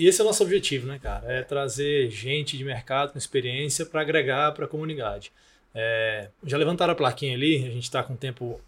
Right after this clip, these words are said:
acabando, mas eu queria puxar um negócio e é uma história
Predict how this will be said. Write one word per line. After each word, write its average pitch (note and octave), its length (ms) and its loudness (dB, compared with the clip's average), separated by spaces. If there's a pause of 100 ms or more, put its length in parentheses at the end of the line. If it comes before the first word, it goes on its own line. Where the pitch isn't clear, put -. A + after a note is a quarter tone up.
acabando, C#3 800 2 (160)
mas C3 340 -2
eu D3 100 2
queria D#3 240 0
puxar D#3+ 280 -4
um C#3 60 -4
negócio C3+ 520 -4
e C3+ 60 -2
é C3+ 400 -2
uma C3+ 100 -10
história C#3+ 600 0